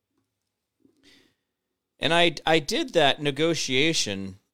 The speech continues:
with my own country. And I did that with myself. And I,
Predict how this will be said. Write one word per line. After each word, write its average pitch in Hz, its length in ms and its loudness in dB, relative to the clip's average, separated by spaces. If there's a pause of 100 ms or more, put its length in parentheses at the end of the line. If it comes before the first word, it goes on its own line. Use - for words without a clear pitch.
(120)
with 135 180 -12
my 135 160 -2
own 139 160 -2
country. 139 640 -10 (4000)
And 147 140 0
I 170 60 4
did 240 240 0
that 226 180 4
with 175 200 0
myself. 147 1000 0
And 127 120 -2
I, 151 120 4